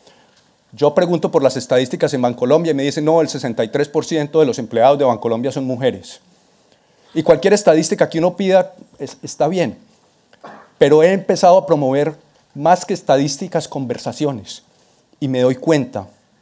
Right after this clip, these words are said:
que una entidad como Bancolombia no genera iguala-, igualdad de oportunidades para los hombres y para las mujeres. Ahí tenemos que trabajar. Lo que está sucediendo en Colombia, insisto, es positivo, es bueno. Hay una dinámica, se está hablando del tema,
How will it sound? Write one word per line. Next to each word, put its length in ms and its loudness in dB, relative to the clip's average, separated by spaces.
que 120 -6
una 80 -2
entidad 260 -2
como 200 -4
Bancolombia 480 -2
no 120 -2
genera 400 4
iguala-, 440 4
igualdad 340 0
de 60 2
oportunidades 580 -4
para 180 -4
los 160 -8
hombres 240 -6
y 40 -14
para 180 -6
las 100 -10
mujeres. 340 -12
Ahí 280 4
tenemos 360 -4
que 80 -10
trabajar. 460 -4
Lo 340 -20
que 60 -12
está 120 4
sucediendo 380 2
en 60 -4
Colombia, 300 0
insisto, 360 -6
es 80 -8
positivo, 720 -6
es 180 -6
bueno. 360 -2
Hay 140 4
una 140 4
dinámica, 440 0
se 120 -4
está 160 0
hablando 300 4
del 160 4
tema, 300 0